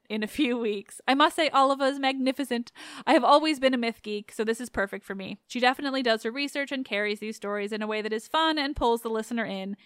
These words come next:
Is she raging feminist? Yes. But someone has to wipe clean the misogynistic and patriarchal Zeus in disguise <laughs> droppings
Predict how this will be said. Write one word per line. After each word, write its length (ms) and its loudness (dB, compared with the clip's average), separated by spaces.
Is 200 -2
she 200 -6
raging 420 -2
feminist? 560 0
Yes. 500 -6
But 120 0
someone 320 6
has 180 2
to 120 0
wipe 300 6
clean 260 0
the 80 0
misogynistic 800 0
and 160 -6
patriarchal 720 2
Zeus 320 -2
in 140 -6
disguise 640 0
<laughs> 20 -20
droppings 760 0